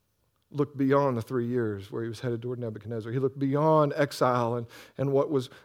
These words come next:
gonna happen to him in this life. And he knew that one day he was gonna stand before the judgment seat of that God. And he reverse engineered his life to live for that day,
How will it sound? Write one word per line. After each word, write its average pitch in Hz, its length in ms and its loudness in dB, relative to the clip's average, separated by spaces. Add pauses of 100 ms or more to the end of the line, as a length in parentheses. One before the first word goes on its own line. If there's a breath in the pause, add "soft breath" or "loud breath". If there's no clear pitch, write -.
gonna 135 180 2
happen 143 300 2
to 139 160 -2
him 127 100 0
in 131 80 -2
this 131 180 -2
life. 127 260 -2
And 131 100 -2
he 135 60 0
knew 147 260 8
that 139 100 6
one 151 160 2
day 139 100 6
he 139 80 4
was 135 120 -2
gonna 147 100 0
stand 151 480 2
before 147 480 4 (140 loud breath)
the 143 80 -4
judgment 143 440 4 (140)
seat 175 340 0
of 131 180 2
that 156 260 6
God. 151 360 2 (1500)
And 120 120 -2
he 127 80 -2
reverse 131 420 4
engineered 139 400 0
his 117 160 -4
life 101 460 -10 (1600)
to 117 80 -6
live 113 160 -2
for 101 120 -8
that 95 240 -6
day, - 220 -16